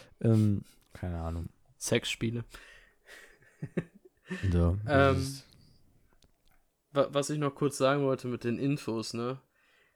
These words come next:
Speaker 2: Es gibt so viele Multiversen mittlerweile und Universen bei Marvel und die gehen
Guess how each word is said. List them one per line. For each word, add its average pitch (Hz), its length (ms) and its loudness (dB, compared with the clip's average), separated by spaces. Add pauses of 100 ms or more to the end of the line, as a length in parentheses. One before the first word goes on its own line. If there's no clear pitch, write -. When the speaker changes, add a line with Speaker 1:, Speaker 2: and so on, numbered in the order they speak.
Speaker 2:
Es - 400 -14
gibt - 240 -4
so 165 340 2
viele 165 400 -2
Multiversen 143 680 -2
mittlerweile 131 640 0
und 135 280 -6
Universen 135 840 0
bei 131 120 2
Marvel 131 600 -2
und 135 280 -4
die 139 160 -2
gehen 135 480 0